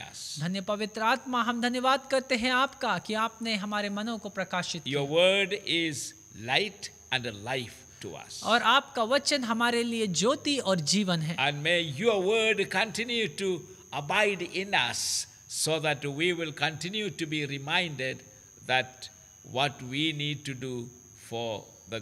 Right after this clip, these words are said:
Speaker 1: glory of God.
Speaker 2: और हो-, इसलिए होने दे तेरा वचन निरंतर हमारे जीवनों में बना रहने पाए ताकि हम उस रीति से चलने और अभ्यास करने पाए जैसा वो सिखाता है।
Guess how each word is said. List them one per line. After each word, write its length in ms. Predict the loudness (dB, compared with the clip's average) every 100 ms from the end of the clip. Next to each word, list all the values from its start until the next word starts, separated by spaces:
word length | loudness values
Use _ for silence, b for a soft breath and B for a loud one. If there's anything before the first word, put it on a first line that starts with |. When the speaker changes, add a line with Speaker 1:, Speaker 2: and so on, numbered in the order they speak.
| -4
Speaker 1:
glory 400 | -4 -4 -4 -4
of 60 | -6 -14
God. 200 | -16 -6
Speaker 2:
और 120 | -2
हो-, 120 | 0 0
इसलिए 280 | 0 2
होने 260 | 2 0 -2
दे 100 | -2
तेरा 260 | 0 2 2
वचन 400 | 0 0 -2 0
निरंतर 600 | -2 0 -2 -2 0 0
हमारे 400 | 0 -2 0 0
जीवनों 460 | 0 0 -2 -4
में 180 | -4 -4
बना 240 | -2 -2 -2
रहने 300 | -2 -4 -4
पाए 300 | 0 0 0
ताकि 320 | -2 -2 -4
हम 340 | -4 -2 -4 B B B -2
उस 200 | 2 2
रीति 380 | 4 2 2 0
से 140 | -2
चलने 480 | 2 2 2 2 2
और 240 | 2 0 B B B
अभ्यास 440 | -4 2 4 4 2
करने 380 | 0 0 0 2
पाए 240 | 2 2
जैसा 280 | 2 0 0
वो 120 | -2
सिखाता 540 | -4 -6 -2 -2 0
है। 160 | -4